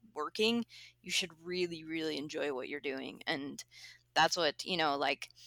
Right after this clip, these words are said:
I tell people all the time, I have not regretted my decision to resign for a moment. Like, I love going to work every day. And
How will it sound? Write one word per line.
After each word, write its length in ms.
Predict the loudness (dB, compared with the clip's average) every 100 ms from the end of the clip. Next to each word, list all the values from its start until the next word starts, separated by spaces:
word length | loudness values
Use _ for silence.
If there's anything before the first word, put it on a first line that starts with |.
| -20 _
I 140 | 4 6
tell 200 | 6 2
people 260 | 0 0
all 240 | 2 4 4
the 100 | 2
time, 400 | 2 2 2 -2 0
I 80 | 2
have 240 | 4 2
not 200 | 2 0
regretted 680 | -2 -4 2 4 6 6 4 -2
my 160 | -6
decision 580 | -2 2 2 2 0 0
to 140 | -2 -4
resign 560 | 0 2 2 2 0
for 220 | -4 -8 -8
a 40 |
moment. 600 | -6 -6 -4 -4 -2 -4 2
Like, 240 | 2 2 -2
I 120 | -2
love 340 | 0 2 2 2
going 280 | -2 -2 -4
to 120 | -8
work 400 | -2 0 -2 -6 -14 -6
every 240 | -6 -2
day. 340 | 0 2 2 -4 -10 -12 -12 -2
And 360 | 2 4 2 -2